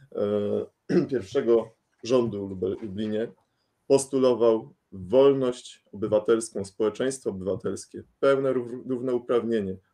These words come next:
wolność zgromadzeń, wolność strajków, wolność słowa, wolność druku, ośmiogodzinny dzień pracy, prawa wyborcze kobiet. Chciałbym przytoczyć wypowiedź Ignacego Daszyńskiego.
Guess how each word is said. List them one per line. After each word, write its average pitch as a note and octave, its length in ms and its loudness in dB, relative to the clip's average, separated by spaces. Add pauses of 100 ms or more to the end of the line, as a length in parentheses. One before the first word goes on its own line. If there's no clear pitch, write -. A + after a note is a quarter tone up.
wolność B2 400 2
zgromadzeń, A2 720 0
wolność G2+ 420 -4
strajków, A#2 640 0
wolność G#2+ 380 -2
słowa, A2+ 500 0 (300)
wolność A#2 360 2
druku, B2+ 500 -2 (260)
ośmiogodzinny A#2 1000 0 (460)
dzień A2 200 -4
pracy, A2+ 600 0 (240)
prawa A#2+ 260 4
wyborcze G2+ 460 -2
kobiet. F#2 340 -8 (400)
Chciałbym C#3 300 -2
przytoczyć C#3+ 800 -4
wypowiedź B2+ 640 -2 (300)
Ignacego G#2+ 500 -2
Daszyńskiego. G#2 840 -4